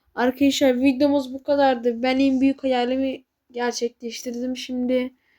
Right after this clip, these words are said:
Brawl Stars hakkındaki en büyük hayalimi gerçekleştirdim ve elli bin be. Çok iyi oldu. Neyse arkadaşlar kendinize iyi bakın. Ee, kanala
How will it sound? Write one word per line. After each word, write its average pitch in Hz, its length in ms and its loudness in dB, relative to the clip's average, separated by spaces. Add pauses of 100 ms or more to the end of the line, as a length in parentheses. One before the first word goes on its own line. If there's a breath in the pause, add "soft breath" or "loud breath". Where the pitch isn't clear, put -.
(1000)
Brawl 254 440 4
Stars 277 280 -4
hakkındaki 226 420 -10
en 226 220 -8
büyük 226 160 -4
hayalimi 226 400 -4
gerçekleştirdim 226 1000 -6
ve 247 280 -2 (840)
elli 226 340 -2
bin 220 240 -2
be. 208 260 -8 (3250)
Çok - 280 -4
iyi 247 180 2
oldu. 220 360 -2 (520)
Neyse 269 280 2
arkadaşlar 277 600 0
kendinize 254 560 -4
iyi 269 180 -2
bakın. 254 360 -2 (1200)
Ee, 240 220 -2
kanala 269 580 0